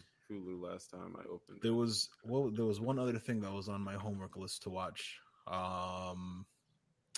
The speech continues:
Speaker 2: The Batman. So my coworkers are, like, raving about it. They're like, "Yo, you gotta watch it. Just go in blind. Don't worry about it."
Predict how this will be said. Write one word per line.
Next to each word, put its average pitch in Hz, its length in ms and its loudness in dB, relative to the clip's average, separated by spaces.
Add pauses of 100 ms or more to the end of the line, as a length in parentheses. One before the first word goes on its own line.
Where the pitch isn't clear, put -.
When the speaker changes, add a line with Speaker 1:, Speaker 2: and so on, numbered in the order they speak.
(440)
Speaker 2:
The 127 80 4
Batman. 101 640 10 (400)
So 95 340 -2
my 107 140 2
coworkers 107 680 6
are, 95 200 -2
like, 92 200 -4
raving 98 300 -2
about 92 280 -2
it. 90 100 -4 (340)
They're 95 100 -2
like, 92 140 0
"Yo, 101 80 0
you 104 160 0
gotta 104 340 2
watch 113 400 4
it. 117 140 8
Just 104 320 8 (240)
go 123 240 10
in 120 160 10
blind. 117 300 8
Don't 120 160 8
worry 117 220 8
about 113 300 4
it." 110 100 -2